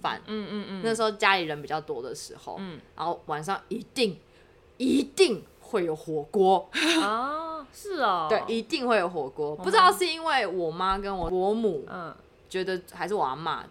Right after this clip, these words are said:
Speaker 1: 这样准备比较快，还是怎样，
Speaker 2: 嗯，嗯。
Speaker 1: 反正那个时候过年一定会要晚上吃火锅。
Speaker 2: 嗯。
Speaker 1: 然后一定会拜公妈，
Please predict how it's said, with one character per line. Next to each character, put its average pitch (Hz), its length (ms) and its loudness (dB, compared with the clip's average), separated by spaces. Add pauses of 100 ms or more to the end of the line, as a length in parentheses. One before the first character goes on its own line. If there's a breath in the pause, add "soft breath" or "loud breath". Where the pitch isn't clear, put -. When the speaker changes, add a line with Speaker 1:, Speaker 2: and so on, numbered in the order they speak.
(280)
Speaker 1:
这 208 100 -6
样 185 120 -4
准 139 160 -10
备 156 80 -6
比 151 100 -12
较 143 120 -6
快， - 380 -8
还 - 160 -10
是 180 80 -6
怎 - 200 -12
样， 98 180 -12
Speaker 2:
嗯， 185 60 -8
嗯。 - 20 -4
Speaker 1:
反 165 240 -2
正 190 80 -8
那 202 80 -6
个 175 160 -6
时 170 60 -10
候 165 80 -6
过 165 180 -6
年 127 160 -10
一 - 20 -8
定 151 280 -12
会 143 260 -8 (320)
要 151 400 0 (220)
晚 143 140 -8
上 165 200 -6
吃 151 240 -6
火 147 260 -8
锅。 - 200 -14
Speaker 2:
嗯。 185 260 -12 (380)
Speaker 1:
然 170 300 -8
后 196 380 0 (220)
一 165 100 -12
定 196 280 -8
会 180 140 -2
拜 170 200 0
公 143 180 -10
妈， 143 240 -12